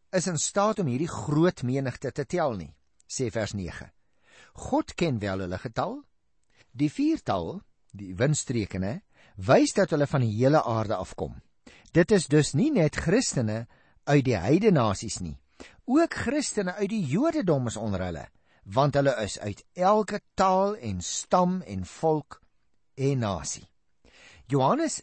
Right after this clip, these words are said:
sien dus 'n gesig van die kerk wat verheerlik is uiteindelik. Hulle het klaar die stryd gestry. Hulle staan nou voor die troon en voor die lam. Die lam is nou ook op die troon volgens vers sewentien, ons gaan nog daarby kom.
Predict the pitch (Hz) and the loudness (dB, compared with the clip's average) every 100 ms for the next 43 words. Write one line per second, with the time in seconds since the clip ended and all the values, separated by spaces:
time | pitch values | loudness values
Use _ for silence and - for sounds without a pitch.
0 | - - 262 262 262 - 117 156 151 - | -12 -6 -2 -2 -4 -8 2 4 4 -2
1 | 156 147 165 - 226 196 151 - 165 135 | -4 -2 -2 -2 -2 0 0 2 0 0
2 | - - _ - 82 135 139 - - _ | -6 -18 _ -16 0 2 2 -2 -20 _
3 | - 151 104 104 135 120 123 - 113 101 | -2 0 0 2 2 4 0 -2 -4 -4
4 | - - _ _ _ 123 117 107 107 92 | -4 -8 _ _ _ -2 -2 0 -2 -2
5 | 85 - - _ _ - - - 139 208 | -6 -14 -20 _ _ -20 -20 0 6 8
6 | 190 - 175 202 202 - - 190 196 - | 6 2 4 6 4 2 0 0 0 -4
7 | 160 156 101 73 - _ _ - - - | -8 -4 -6 -6 -14 _ _ -20 -20 -2
8 | 147 160 - - 185 214 214 202 185 175 | 2 2 0 2 4 4 2 2 0 0
9 | - 180 180 170 175 165 151 151 127 117 | -2 0 0 -2 0 0 0 -2 -2 -2
10 | 101 71 64 _ _ _ _ _ _ 78 | -4 -6 -14 _ _ _ _ _ _ -14
11 | 80 117 196 202 196 _ _ _ _ - | -4 0 0 -2 -6 _ _ _ _ -6
12 | 113 113 110 127 135 - 113 120 - 151 | -4 0 0 2 0 0 -4 -6 0 2
13 | 127 95 120 101 104 117 101 - 160 117 | 2 0 -2 -2 -4 -2 -2 2 2 2
14 | 95 101 92 - 110 95 98 95 - 113 | 0 -4 -6 -4 -2 -2 0 -2 -2 -4
15 | 71 | -4